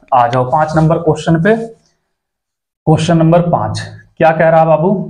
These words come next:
पांचवा क्वेश्चन कह रहा है कि sine square अठारह minus cos square बहत्तर का मान बताओ। क्या बताना बेटा? sine square अठारह अंश minus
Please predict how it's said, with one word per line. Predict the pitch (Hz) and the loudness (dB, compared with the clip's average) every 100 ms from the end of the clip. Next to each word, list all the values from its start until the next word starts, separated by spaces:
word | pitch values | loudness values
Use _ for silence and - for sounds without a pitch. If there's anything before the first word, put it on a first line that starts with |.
| - _ _ _ _ _ _ _ _ _ | -14 _ _ _ _ _ _ _ _ _
पांचवा | - 165 165 185 | -2 0 0 0
क्वेश्चन | 208 185 180 170 | 0 0 0 -2
कह | 160 151 | 0 0
रहा | 139 160 | 2 0
है | 202 165 - - - | -2 -8 -14 -20 -8
कि | 226 | -6
sine | - 208 233 | 0 0 2
square | 226 226 220 | 0 2 2
अठारह | 220 - 208 | 2 -2 0
minus | 208 202 208 - | 0 0 -2 -2
cos | 190 190 | -2 -2
square | 202 196 190 | -4 0 0
बहत्तर | 170 160 160 180 | 0 -2 -2 -2
का | 175 | 0
मान | 165 120 110 | 0 -2 -2
बताओ। | - 110 117 | -2 0 -2
क्या | - 180 | 0 0
बताना | 190 190 185 185 | 0 0 0 0
बेटा? | 185 190 208 - - _ - - | 2 0 0 -6 -20 _ -14 -8
sine | - 190 208 170 220 175 - - _ 180 | 0 2 2 0 -2 -4 -8 -16 _ -2
square | 170 - 185 170 202 | -2 0 4 4 4
अठारह | - 170 170 165 170 196 147 | 2 -2 0 4 4 4 0
अंश | - 156 | -2 -2
minus | 156 170 156 120 - | 0 0 -2 -4 -6